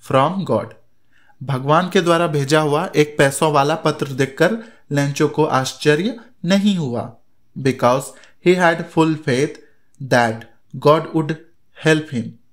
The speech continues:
क्योंकि उसे पूरा विश्वास था कि भगवान उसकी मदद करेंगे।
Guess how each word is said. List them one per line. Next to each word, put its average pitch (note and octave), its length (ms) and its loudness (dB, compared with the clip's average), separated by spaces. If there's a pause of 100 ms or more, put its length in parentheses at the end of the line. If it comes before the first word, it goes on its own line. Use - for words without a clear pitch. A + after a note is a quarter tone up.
(380)
क्योंकि D3 260 2
उसे E3+ 280 0
पूरा E3+ 460 0
विश्वास B2 600 -2
था C3 260 -8 (280)
कि C#3 80 -2
भगवान C#3 420 0
उसकी D3 380 -4
मदद C3+ 460 0 (320)
करेंगे। C3+ 720 -2